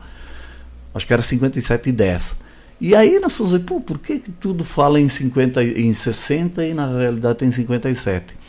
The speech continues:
Aí lá no livro tombo tem um, tem um local lá que ele, que consta,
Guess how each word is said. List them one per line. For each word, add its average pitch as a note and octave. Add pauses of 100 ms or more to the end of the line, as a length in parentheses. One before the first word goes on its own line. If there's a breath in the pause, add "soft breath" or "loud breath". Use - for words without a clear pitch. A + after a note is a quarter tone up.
(280 loud breath)
Aí D#3
lá F3
no G#3+
livro D3+
tombo D3
tem C#3+
um, D3+ (160)
tem C#3
um C#3+
local B2
lá B2+
que B2+
ele, A#2 (460)
que B2+
consta, B2